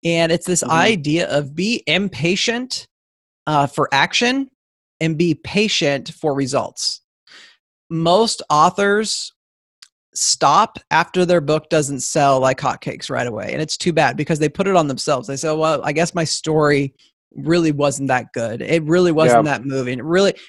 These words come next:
Speaker 1: and they basically say, "I'm not cut out to be a writer," when really they lost focus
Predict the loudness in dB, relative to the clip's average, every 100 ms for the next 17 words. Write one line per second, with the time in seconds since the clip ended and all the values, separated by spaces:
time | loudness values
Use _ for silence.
0 | _ 0 4 4 6 4 4 2 2 2
1 | 0 2 2 2 2 2 2 0 2 4
2 | 4 2 -4 0 2 2 0 -2 0 2
3 | 2 0 -2 -12 -20 _ _ _ -2 0
4 | 0 0 2 4 4 4 2 2 2 2
5 | 2 -2 -10 0 0 2 0 0 0 -4